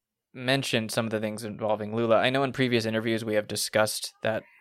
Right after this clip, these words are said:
whole situation. You went more in depth into the Lava Jato, uh,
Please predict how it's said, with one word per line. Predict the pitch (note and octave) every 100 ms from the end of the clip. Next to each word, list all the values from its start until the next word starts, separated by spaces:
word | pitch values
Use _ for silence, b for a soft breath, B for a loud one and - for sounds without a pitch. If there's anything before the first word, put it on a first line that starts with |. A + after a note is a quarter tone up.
| -
whole | B2 A2+
situation. | - G#2+ A2 G#2+ G#2+ A2 G#2 G#2
You | F3 A2 G#2+ G#2+ A#2+
went | G#2+
more | - A2
in | G#2
depth | G#2 G#2 -
into | G#2+ A2
the | G#2
Lava | G#2 G#2+
Jato, | G#2+ G#2 A2 G#2+ A2 A#2+ b b b b b b -
uh, | - - - -